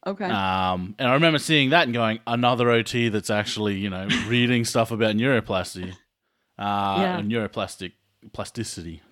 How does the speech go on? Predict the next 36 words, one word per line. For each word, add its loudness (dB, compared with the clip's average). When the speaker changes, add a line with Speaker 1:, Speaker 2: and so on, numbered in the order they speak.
Speaker 2:
Can't -16
even -20
say -14
words -8
Speaker 1:
Yeah. -8
Speaker 2:
now. 2
Um, -4
Speaker 1:
<laughs> -20
Speaker 2:
and -2
that 4
really -4
stuck -6
in -10
my, -8
well, -4
um, -8
in -6
my -2
head. -8
I'm -12
like, -20
"Oh, -8
finally!" -2
Like, -8
'cause -6
to -2
me 6
it 2
was -4
like 0
reading 2
that -2
book. -2
I'm -6
like, -8
"This, -6